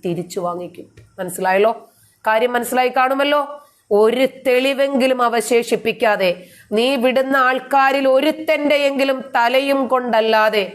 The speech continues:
ജാമിദ പോകുമെന്ന് നീ വിചാരിക്കണ്ട. കാരണം തോക്ക് പിടിച്ച് സേ-, രാജ്യത്തിനു വേണ്ടി സമരം ചെയ്ത, രാജ്യത്തിനു വേണ്ടി പോരാടിയ ഒരു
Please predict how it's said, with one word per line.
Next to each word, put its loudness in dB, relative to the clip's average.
ജാമിദ 2
പോകുമെന്ന് 0
നീ -2
വിചാരിക്കണ്ട. -2
കാരണം -2
തോക്ക് 2
പിടിച്ച് -2
സേ-, 0
രാജ്യത്തിനു 0
വേണ്ടി 0
സമരം 0
ചെയ്ത, 0
രാജ്യത്തിനു 0
വേണ്ടി 2
പോരാടിയ 2
ഒരു 0